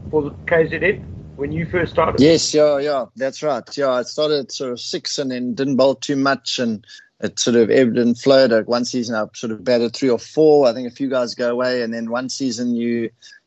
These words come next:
Speaker 2: you have, uh, the Pollock, Klusener, uh, Nixon, McLeans. You don't bowl, and then everyone's away, and then you're opening the bowling the next week. So it's a fu-, <laughs> quite a weird, uh,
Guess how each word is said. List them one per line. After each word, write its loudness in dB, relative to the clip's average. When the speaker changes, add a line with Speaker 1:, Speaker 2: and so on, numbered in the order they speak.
Speaker 2:
you 2
have, 4
uh, 6
the -4
Pollock, -2
Klusener, -2
uh, -2
Nixon, -2
McLeans. 0
You 0
don't 4
bowl, 4
and -4
then -4
everyone's -2
away, 2
and -6
then -8
you're -4
opening -2
the 0
bowling 4
the -4
next -6
week. 2
So 2
it's 0
a -6
fu-, 0
<laughs> -6
quite 4
a 4
weird, 2
uh, 0